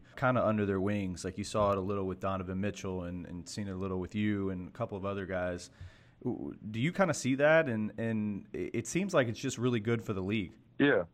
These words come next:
Speaker 2: because, you know, at the end of the day, you know, all the young guys like myself and Donovan, like, we're in the N B A, but, you know, a year ago today, you know, we were rookies, so we still looked up to, well, I mean, even when we were in college, you know, we played a video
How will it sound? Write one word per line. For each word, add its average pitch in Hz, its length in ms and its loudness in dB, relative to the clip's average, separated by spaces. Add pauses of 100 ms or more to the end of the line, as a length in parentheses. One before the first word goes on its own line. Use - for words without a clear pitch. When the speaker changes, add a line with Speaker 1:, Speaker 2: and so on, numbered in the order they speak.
(100)
Speaker 2:
because, 101 440 -4
you 120 60 -10
know, 113 80 -2
at 110 80 -4
the 120 60 -8
end 120 80 -6
of 110 100 -6
the 104 80 -2
day, 98 380 0 (100)
you 95 80 -14
know, 90 260 -6 (120)
all 101 160 4
the 98 100 0
young 92 220 -2
guys 90 300 -2
like 90 160 -8
myself 87 500 -4
and 82 100 -10
Donovan, 87 320 -2
like, 82 160 -10
we're 104 140 0
in 101 60 -2
the 92 80 -10
N 90 120 -12
B 90 120 -8
A, 90 140 -2 (100)
but, 82 180 -6 (100)
you 85 60 -8
know, 87 160 -2
a 85 40 -4
year 98 220 4
ago 92 200 0
today, 90 400 -4 (200)
you 92 80 -8
know, 85 120 -6
we 92 140 0
were 82 100 -2
rookies, 82 400 -6 (100)
so 82 300 -10 (480)
we 107 180 2
still 101 240 6
looked 92 280 2
up 92 140 2 (120)
to, 85 260 -6
well, 95 180 2
I 90 120 -2
mean, 92 160 -4
even 107 160 0
when 107 160 0
we 104 100 0
were 98 240 2
in 85 160 -10
college, 90 320 2 (260)
you - 80 -12
know, 85 60 -8
we 85 140 -8
played 90 260 -2
a - 20 -4
video 90 320 -2